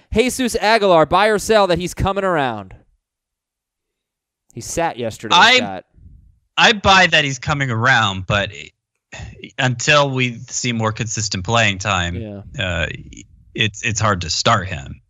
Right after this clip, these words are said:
Speaker 2: Like, I'd be, if I was close to dropping him a week ago, I'm further away today.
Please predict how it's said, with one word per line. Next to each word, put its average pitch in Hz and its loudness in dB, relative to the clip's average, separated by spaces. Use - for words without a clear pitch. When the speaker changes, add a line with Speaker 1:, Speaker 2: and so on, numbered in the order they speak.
Speaker 2:
Like, 98 0
I'd 104 2
be, 98 -2
if 113 -4
I 139 6
was 123 -2
close 127 0
to 135 -8
dropping 120 -2
him 113 -2
a 120 -6
week 107 -2
ago, 123 0
I'm 104 -4
further 107 0
away 98 2
today. 95 -2